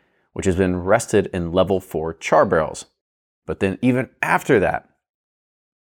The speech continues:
Freddie Noe, which is, of course, the eighth generation Beam family distiller, he adds in a use of a toasted barrel, because who doesn't love more toasted barrels nowadays? And this is going to come in at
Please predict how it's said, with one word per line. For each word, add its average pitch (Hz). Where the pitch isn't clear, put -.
Freddie 151
Noe, 113
which -
is, 85
of -
course, 87
the 95
eighth 95
generation 95
Beam 120
family 131
distiller, 123
he 117
adds 104
in 95
a 87
use 95
of 87
a 90
toasted -
barrel, -
because -
who 104
doesn't 98
love 98
more 98
toasted -
barrels -
nowadays? -
And 90
this 107
is 104
going 104
to 95
come 110
in 104
at 87